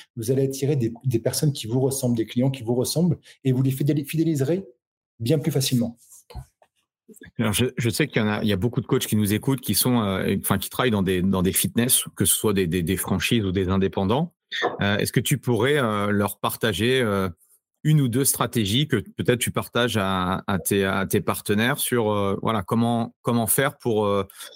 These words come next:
Speaker 2: pour aller chercher des clients ou des choses que tu as pu tester et qui fonctionnent, euh, qui fonctionnent bien ?
Speaker 1: Alors,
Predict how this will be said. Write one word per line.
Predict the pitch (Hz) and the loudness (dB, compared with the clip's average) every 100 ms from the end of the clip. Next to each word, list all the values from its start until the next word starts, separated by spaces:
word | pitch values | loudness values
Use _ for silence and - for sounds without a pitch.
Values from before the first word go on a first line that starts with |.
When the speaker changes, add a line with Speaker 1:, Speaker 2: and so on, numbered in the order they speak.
| - _ | -20 _
Speaker 2:
pour | 104 | -2
aller | 107 110 | 0 2
chercher | 123 - 123 | 0 0 0
des | 107 104 | 2 0
clients | - 101 117 131 139 | -2 0 0 0 0
ou | 113 110 104 101 | 0 0 0 0
des | 104 | 0
choses | - 123 | 0 -2
que | 113 | -2
tu | - | -2
as | 110 | -2
pu | - | -2
tester | 92 113 - 127 131 | -4 -2 0 0 0
et | |
qui | - | -2
fonctionnent, | 90 107 98 - 113 107 | -4 -2 0 0 0 2
euh, | 98 | 0
qui | 90 | -2
fonctionnent | - 101 - 104 | -2 -2 0 2
bien ? | 101 120 - - - _ _ _ _ - - - - - - - - - - - - _ _ - - - - - _ _ _ _ _ _ _ - | 2 0 -8 -20 -20 _ _ _ _ -14 -14 -14 -16 -18 -18 -20 -20 -20 -20 -20 -20 _ _ -16 -10 -8 -8 -14 _ _ _ _ _ _ _ -4
Speaker 1:
Alors, | 104 98 - | 0 0 -4